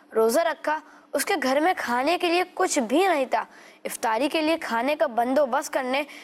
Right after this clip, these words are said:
وہ اپنے گھر سے نکلا، لیکن اسے کچھ مل نہ سکا۔ پھر وہ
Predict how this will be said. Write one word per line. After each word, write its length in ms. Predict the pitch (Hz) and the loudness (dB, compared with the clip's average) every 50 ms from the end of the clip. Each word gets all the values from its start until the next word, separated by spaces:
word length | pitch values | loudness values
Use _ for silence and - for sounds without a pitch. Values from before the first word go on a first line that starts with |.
| - - | -10 -2
وہ 80 | - 294 | 0 0
اپنے 240 | 311 311 339 370 349 262 | 2 2 2 0 0 0
گھر 160 | 233 226 254 | 0 -2 -2
سے 160 | 262 - 381 | 0 0 0
نکلا، 340 | 339 311 254 - 247 254 - - - - - - _ _ _ _ - | 0 2 2 2 0 0 0 -2 -6 -14 -20 -20 _ _ _ _ -4
لیکن 300 | 233 269 302 359 381 381 | -2 0 2 2 2 2
اسے 200 | 381 - - 403 381 349 - - - - - _ | 2 2 2 0 0 0 -4 -12 -20 -20 -12 _
کچھ 200 | - 381 359 320 | -2 0 2 4
مل 180 | 285 277 320 | 4 4 4
نہ 180 | 370 381 359 302 269 | 4 2 2 0 0
سکا۔ 320 | - 269 247 - 254 214 - - - - - - _ - | -4 -6 -4 -2 -2 -2 -4 -6 -16 -20 -20 -20 _ -2
پھر 120 | - 311 | 2 4
وہ 140 | 349 370 381 | 4 4 2